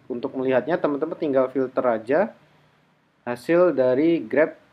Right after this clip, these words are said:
yang sesuai dengan label yang teman-teman masukkan tadi. Nah, seperti ini ya. Oke, mudah banget ya. Jadi teman-teman bisa melihat di sini.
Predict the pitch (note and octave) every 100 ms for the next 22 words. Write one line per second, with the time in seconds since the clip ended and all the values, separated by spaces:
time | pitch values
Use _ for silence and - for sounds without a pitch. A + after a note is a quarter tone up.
0 | _ - C3 C#3 C#3 C#3 C#3 C#3+ C#3 A#2+
1 | C#3+ B2+ B2+ B2 A#2+ C3+ B2+ A#2+ A#2 A#2+
2 | A#2+ A#2 A2 G2+ G2 F#2 F#2+ _ _ _
3 | _ _ F#2+ E2+ - _ - A2+ C3+ D3
4 | A#2 B2 _ - - _ _ _ _ F#3
5 | G3 D#3+ C#3+ D#3 G3 F3 C#3+ F3 E3 D3
6 | D3 E3+ G3+ G#3 _ _ _ - B2+ D3
7 | C#3 C#3 C3+ C3+ C3 B2+ D3+ - - _
8 | - - _ _ - C3 - A#2+ B2+